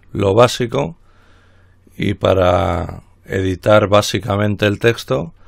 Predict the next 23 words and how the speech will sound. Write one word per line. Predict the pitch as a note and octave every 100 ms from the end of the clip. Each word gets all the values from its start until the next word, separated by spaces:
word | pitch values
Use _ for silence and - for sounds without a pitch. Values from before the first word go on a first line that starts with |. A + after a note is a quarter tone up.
| _ - - - _ -
pues | G2 F#2+ - - -
lo | G2 F#2+
seleccionamos | - F#2 F2+ - F#2 G2 G2+ G2 F#2+ - -
o | F#2+
bien | F#2+ G2+ G2
con | G2 F#2+
el | G2
ratón, | F#2+ G2 B2 B2+ D3+ - - - _ - - - - -
pinchando | - F#2 - A2 G#2 G2
y | F#2
arrastrando | F2+ F#2 - G2+ G2+ G2
todo, | A#2+ A#2 C3 C#3+ -
o | - F#2 -
con | F#2
control | F2+ F2+ F2 G2 G2 G2+
A. | A#2+ D#3 - - - - - - - - - - - - -
No, | - F#2+
control | F3+ E3+ G2+ F#2+ G2
A |
es | F#2+
para | - F2+
abrir, | F2+ F2+ F2
perdón. | - F2 F2+ E2+